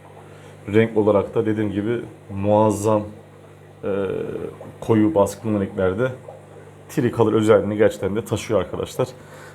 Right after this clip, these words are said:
Bunlarla ilgili bilgi alabilirsiniz. Şehir dışı balık gönderimlerimi yapıyorum. Her zaman olduğu gibi.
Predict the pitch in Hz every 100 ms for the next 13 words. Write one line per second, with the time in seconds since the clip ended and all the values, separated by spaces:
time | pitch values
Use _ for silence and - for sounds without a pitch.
0 | - 151 143 127 120 117 113 113 113 117
1 | 117 113 110 - 131 - 120 104 107 104
2 | 110 - 104 101 101 101 101 98 113 117
3 | - - - 107 - 107 101 113 - -
4 | - - - - - - - - - -
5 | - - - - 98 95 98 98 95 98
6 | 92 101 117